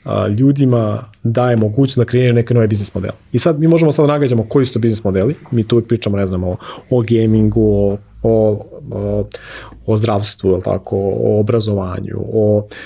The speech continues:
a, pametnim stadionima, o svim tim nekim stvarima, jel tako? Ali ono što je, mislim da nismo ni, nismo, nismo ni začeprekali taj deo. Jer tek kada to bude dostupno ljudima i kada oni mogu,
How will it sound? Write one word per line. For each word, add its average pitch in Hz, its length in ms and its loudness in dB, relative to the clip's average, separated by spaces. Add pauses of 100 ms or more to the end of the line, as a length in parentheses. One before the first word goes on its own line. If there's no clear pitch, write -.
(180)
a, 101 180 -2
pametnim 113 420 -2
stadionima, 90 680 -6
o 107 80 -2
svim 156 180 2
tim 143 100 0
nekim 123 180 0
stvarima, - 380 -6
jel 120 100 -14
tako? - 240 -10
Ali 117 80 0
ono 151 100 2
što 147 220 0
je, 135 100 0 (120)
mislim 143 240 0
da - 20 4
nismo 151 200 4
ni, 131 60 4
nismo, 139 280 0
nismo 151 360 0
ni 139 60 4
začeprekali 107 640 -2
taj - 200 -6
deo. - 120 -6 (340)
Jer 107 140 0
tek 165 320 -2
kada 127 200 2
to 135 180 0
bude 143 200 2
dostupno 123 480 0
ljudima 104 380 2 (240)
i 117 60 -4
kada 120 200 2
oni 139 120 4
mogu, 151 180 4